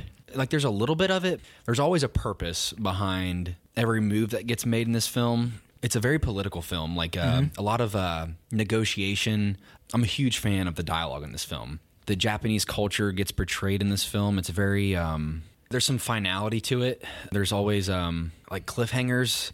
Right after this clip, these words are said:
Speaker 1: almost. Like, there's, like, a lot of shutting of doors and conversation. And I find that, um, a unique discovery along the way for Tom Cruise's character of,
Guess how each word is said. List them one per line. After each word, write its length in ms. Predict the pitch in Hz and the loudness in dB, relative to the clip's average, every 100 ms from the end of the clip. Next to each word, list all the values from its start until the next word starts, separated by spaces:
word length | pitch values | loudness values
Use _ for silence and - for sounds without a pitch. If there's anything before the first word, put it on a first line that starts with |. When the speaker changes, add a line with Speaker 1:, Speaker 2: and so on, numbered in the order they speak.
| - | -2
Speaker 1:
almost. 340 | 120 120 120 | 2 2 2
Like, 140 | 107 92 | 0 0
there's, 360 | 101 92 98 90 | -2 -2 -8 -6
like, 120 | 92 | -2
a 40 | |
lot 120 | 104 110 | 0 0
of 80 | |
shutting 360 | - 120 113 113 | 0 0 2 2
of 200 | 101 85 - | 0 -4 -2
doors 420 | 101 110 110 107 | 2 2 2 0
and 120 | 101 | -2
conversation. 840 | 113 107 101 104 101 - 107 104 | 0 0 -2 -2 0 0 2 2
And 260 | 92 80 87 - - | 0 -2 -6 -14 -6
I 60 | 101 | -2
find 260 | 135 135 | 0 2
that, 160 | 120 107 | 2 2
um, 440 | 98 92 90 87 - - | 0 0 0 -2 -6 -6
a 60 | 110 | -2
unique 380 | 107 117 123 127 | 2 2 2 0
discovery 480 | 113 - 110 95 95 | -2 0 0 0 0
along 300 | 92 92 90 | 2 0 0
the 60 | |
way 220 | 87 87 | 0 0
for 520 | 87 - 87 82 82 - - | -2 -2 -2 0 -4 -6 -8
Tom 240 | - 101 101 | -2 0 0
Cruise's 320 | 143 123 98 | 0 0 -2
character 440 | 104 90 - 90 | -2 -2 -2 -2
of, 160 | 85 | -2